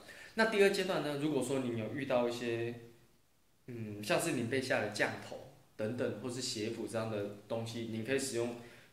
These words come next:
第二阶段来帮助你清除掉这些干扰。那你要怎么清除呢？你可以或站或立，站着或坐着都可以哈。接下来你要观想，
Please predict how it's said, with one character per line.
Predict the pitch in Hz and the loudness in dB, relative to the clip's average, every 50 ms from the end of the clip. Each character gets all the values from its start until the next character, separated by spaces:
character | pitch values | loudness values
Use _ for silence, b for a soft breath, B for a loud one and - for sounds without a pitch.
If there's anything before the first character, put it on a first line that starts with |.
| B - | B 4
第 | 139 135 | 4 4
二 | 123 | 6
阶 | - 123 117 | 6 4 4
段 | 120 123 113 113 - - - - | 4 4 2 2 0 -6 -8 -4
来 | 104 101 101 104 107 110 - - - - - - - - - | -2 0 0 0 0 -2 -4 -8 -14 -16 -20 -20 -20 -10 -2
帮 | - 120 120 120 | 0 0 0 2
助 | 127 143 123 | 0 0 0
你 | 107 98 101 | 0 -2 -2
清 | 104 - - 127 120 117 | -4 -4 -2 -2 -2 -2
除 | - 117 - | -2 -6 -4
掉 | - 117 110 104 - - | -2 -2 -2 -2 -2 -4
这 | - | -6
些 | 107 - - | -6 -6 -4
干 | - 104 101 104 | -4 -4 -4 -4
扰。 | 107 104 104 B B B B B B B | -4 -6 -6 B B B B B B B
那 | 190 175 156 | 0 2 2
你 | 131 123 143 | 2 2 2
要 | 151 | 2
怎 | 147 127 | 2 0
么 | 120 117 | -2 -2
清 | 117 - 147 | -2 -2 -4
除 | 143 135 123 113 | -2 -2 -2 0
呢？ | 110 117 120 113 B B B B B | 0 0 0 -2 B B B B B
你 | 123 117 | -4 -2
可 | 117 143 | 0 0
以 | 139 135 131 - - | 0 0 -2 -4 0
或 | 156 151 - - | 0 0 2 2
站 | - 135 117 107 - - - | 2 0 0 0 -2 -6 -2
或 | - 127 - - | 0 0 0 0
立， | - 117 113 - - - | -2 -4 -6 -6 -6 -2
站 | - 151 139 117 | 0 0 0 0
着 | 120 110 | -2 -2
或 | 123 123 117 113 104 - - | 0 2 0 0 0 -2 -4
坐 | - 175 139 - | -2 -2 -2 -2
着 | - 95 | -2 -4
都 | 107 113 110 | -4 -4 -4
可 | - 104 | -4 -6
以 | 101 - - | -6 -4 -4
哈。 | 113 - B B B B B B B | -6 -6 B B B B B B B
接 | - 175 | 0 2
下 | 175 196 156 | 4 4 4
来 | 123 | 4
你 | 120 | 2
要 | 127 131 | 0 2
观 | 127 139 135 135 | 2 2 2 2
想， | - 123 | 2 -2